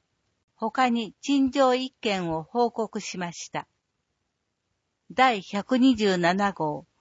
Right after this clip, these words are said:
水道事業給水条例の一部を改正する条例。質問。今回の料金改定で確保される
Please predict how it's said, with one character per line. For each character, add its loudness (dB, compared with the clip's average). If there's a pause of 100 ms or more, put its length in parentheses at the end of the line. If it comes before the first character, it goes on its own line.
(360)
水 2
道 8
事 -4
業 4
給 0
水 -2
条 6
例 2
の -2 (160)
一 -2
部 2
を 2
改 0
正 0
す -6
る -2
条 0
例。 -10 (960)
質 -2
問。 0 (720)
今 4
回 0
の -6 (160)
料 2
金 -4
改 -2
定 -2
で -4
確 -6
保 -2
さ -4
れ -2
る -8